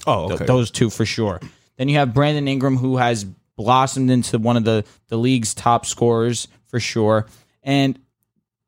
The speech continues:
Speaker 2: you subtract Zoe. Now, this force, this doesn't force them to force looks to, to Zion, uh, to, to Lame-, uh, my goodness, I just had a brain fart, <laughs> to Lonzo Ball, excuse me. 'Cause when Lonzo's on the floor, you know, there's almost a sense of,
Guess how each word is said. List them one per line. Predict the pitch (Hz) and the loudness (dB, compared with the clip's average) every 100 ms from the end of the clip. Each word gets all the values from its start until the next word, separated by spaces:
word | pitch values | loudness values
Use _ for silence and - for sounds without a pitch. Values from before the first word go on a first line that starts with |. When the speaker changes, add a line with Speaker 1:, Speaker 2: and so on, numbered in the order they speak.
| _ _ | _ _
Speaker 2:
you | 139 | -4
subtract | 139 143 - 175 175 131 | -4 -4 -2 0 0 0
Zoe. | 123 131 117 110 - _ _ | 2 4 2 -2 -8 _ _
Now, | 127 127 123 | -4 -2 -2
this | 113 107 170 170 | -4 -4 -2 -2
force, | - 156 151 - | -2 0 0 -2
this | 139 165 131 | -2 -2 -2
doesn't | 113 110 170 165 147 | -4 0 2 2 -2
force | 120 131 127 - | -2 0 0 0
them | 127 123 110 _ | 0 0 -2 _
to | - | -6
force | 123 - 135 120 | -2 0 0 0
looks | 123 117 - | -2 -2 -4
to, | 123 104 | -8 -8
to | - 117 | -6 -6
Zion, | 104 107 104 82 - | -2 -2 -2 -6 -2
uh, | 135 | 0
to, | 113 127 110 - - | 2 2 2 0 -10
to | - 113 101 92 85 | -2 2 4 2 -2
Lame-, | 117 113 110 | -4 -2 -2
uh, | 107 107 98 - | 0 0 0 -4
my | - 98 | -12 -12
goodness, | 92 139 113 98 | -6 -4 -4 -6
I | 104 | -4
just | 101 | -4
had | |
a | 92 | -4
brain | 107 104 | -4 -2
fart, | 95 - - | -2 -2 -4
<laughs> | - | -4
to | 143 | -2
Lonzo | 131 135 120 113 | 2 2 2 2
Ball, | 104 | 0
excuse | 95 - 87 | 0 -4 -8
me. | 87 - _ _ _ _ - | -10 -12 _ _ _ _ -2
'Cause | 156 147 135 117 | 2 2 0 -4
when | 135 131 | -2 2
Lonzo's | 151 165 143 131 | 2 2 0 2
on | 131 123 | 2 0
the | |
floor, | - 123 123 113 - _ _ | -2 0 2 0 -4 _ _
you | 147 | -4
know, | 156 151 | -2 2
there's | 143 156 - | 0 0 -2
almost | 185 185 160 | 0 0 -2
a | |
sense | - 156 139 | -2 -2 0
of, | 139 123 110 | -2 -2 -6